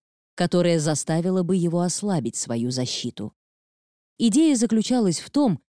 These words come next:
чтобы усыпить его бдительность и выиграть время, пока коллеги не найдут, дома, в машине или в кабинете, неопровержимые улики, чтобы иметь возможность выдвинуть официальное обвинение. Ева больше общалась с подозреваемым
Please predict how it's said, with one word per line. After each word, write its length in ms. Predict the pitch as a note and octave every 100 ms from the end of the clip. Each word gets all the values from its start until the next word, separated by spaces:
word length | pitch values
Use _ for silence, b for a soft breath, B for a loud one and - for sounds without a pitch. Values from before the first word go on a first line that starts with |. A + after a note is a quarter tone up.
| _
чтобы 360 | - A#3+ G#3 A3+
усыпить 460 | G3+ G#3+ G3+ A#3
его 260 | F#3 F#3+ F3+
бдительность 840 | D#3 E3+ C4+ F3 C3 C3 - - _ -
и 140 | F#3
выиграть 580 | D#3 A3+ A#3 G3 F#3 -
время, 440 | D3+ F3 B3 D#3
пока 300 | B2 C3 E3
коллеги 460 | D#3 D#3+ E3 F3+ D3+
не 200 | C#3+ D3
найдут, 560 | D3 C#3+ D3+ C4 - - _ _ -
дома, 440 | D3 F3+ G#3+ D#3
в 80 | C3+
машине 640 | C3 C3 - G3+ F#3 C#3+
или 120 | C#3+
в 100 | C#3
кабинете, 640 | - C#3 C3 G#3+ A#3+ C#3+ A#2 _ _ _ -
неопровержимые 1080 | G3+ F3+ F3+ F#3 F3+ D3+ G3 B3 A#3 A3+ -
улики, 640 | G#3+ G#3 G3+ D#3 C3 B2 - _
чтобы 380 | - F3+ D#3 D3+
иметь 260 | D3 D#3 -
возможность 840 | C3 C3 D3 F#3 G#3 G#3 G3 -
выдвинуть 560 | C3+ D3+ D3 F3+ F3+ F3
официальное 800 | D3 D3+ - B2+ A#2+ B2 B2+ B2+
обвинение. 680 | B2+ D3+ C#3 A#2 F#2+ E2 - _ _ _ _ _ -
Ева 400 | F#3+ A3+ D4+ D#4
больше 420 | B3 B3 D3 -
общалась 460 | C3+ - D3 C#3 C#3+
с 60 |
подозреваемым 1000 | - D#3+ D3+ D3+ C#3+ G#3+ A#3 D#3+ C3+ C3